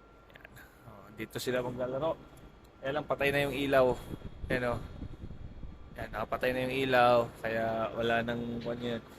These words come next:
Kanina maganda, maliwanag. Ito doon maganda talaga, oh. Nag-iiba-iba siya ng kulay. Diba? Green, blue, tapos yun ngayon,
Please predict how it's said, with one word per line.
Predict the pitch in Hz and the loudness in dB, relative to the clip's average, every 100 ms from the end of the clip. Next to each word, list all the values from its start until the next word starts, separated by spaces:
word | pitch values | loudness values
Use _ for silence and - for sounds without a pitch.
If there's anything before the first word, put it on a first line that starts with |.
| - | -8
Kanina | - 156 175 | 0 2 2
maganda, | 165 156 156 | 0 2 2
maliwanag. | 147 135 131 131 127 117 | 2 4 6 6 4 0
Ito | - 123 147 | -2 2 2
doon | 143 139 | 2 0
maganda | 127 131 127 | 0 2 2
talaga, | 120 117 120 113 | 2 2 0 -4
oh. | - - - - | -8 -14 -14 -2
Nag-iiba-iba | 135 139 165 170 175 170 | 0 6 8 10 8 10
siya | 175 160 | 10 10
ng | |
kulay. | 151 147 135 123 120 - - - - - - - - - - - | 8 8 8 8 4 -8 -18 -20 -20 -20 -20 -20 -20 -20 -20 0
Diba? | 123 127 | 6 6
Green, | 120 147 151 151 147 | 8 8 10 8 4
blue, | 120 127 147 147 147 | 0 4 6 6 4
tapos | 139 131 - - | 4 2 0 -2
yun | 131 | 0
ngayon, | 135 135 127 | 2 2 2